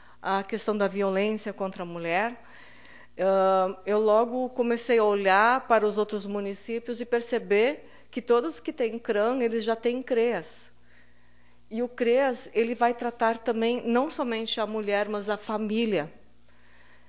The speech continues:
É a criança, é o idoso, é todos que estão envolvidos na situação de vulnerabilidade, em situação de violência. Então, eu acredito que Arroio do Meio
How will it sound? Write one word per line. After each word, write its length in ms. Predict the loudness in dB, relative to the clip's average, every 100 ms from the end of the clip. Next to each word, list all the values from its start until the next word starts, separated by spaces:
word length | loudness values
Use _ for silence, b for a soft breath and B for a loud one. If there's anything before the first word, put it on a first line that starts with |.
| b
É 100 | 0
a 80 | 0
criança, 880 | 0 -2 2 2 2 -2 -8 -12 -12 -18 b b b 0
é 100 | 2
o 120 | 2
idoso, 800 | 0 4 6 6 4 -2 -8 -10 b b b b
é 140 | -2
todos 600 | -2 2 6 6 4 -2
que 100 | -8
estão 320 | -8 0 0 2
envolvidos 680 | 4 4 4 0 -4 -2
na 180 | -2 -2
situação 960 | -2 -6 -2 -2 -2 -2 -2 0 0 -2 B B B B -8
de 220 | -2 -2
vulnerabilidade, 1300 | 0 2 2 2 2 2 2 2 2 2 2 -2 -4
em 20 |
situação 520 | -6 -4 -4 -2 -2
de 160 | -2 -4
violência. 800 | -2 0 0 -4 -8 -10 -12 -12 -18 B B B
Então, 300 | -6 2 4
eu 180 | 6 4
acredito 640 | 2 0 -2 0 -4 -4
que 380 | -8 -4 -2 0
Arroio 340 | 2 4 2 2
do 80 | 0
Meio 500 | 2 2 2 -2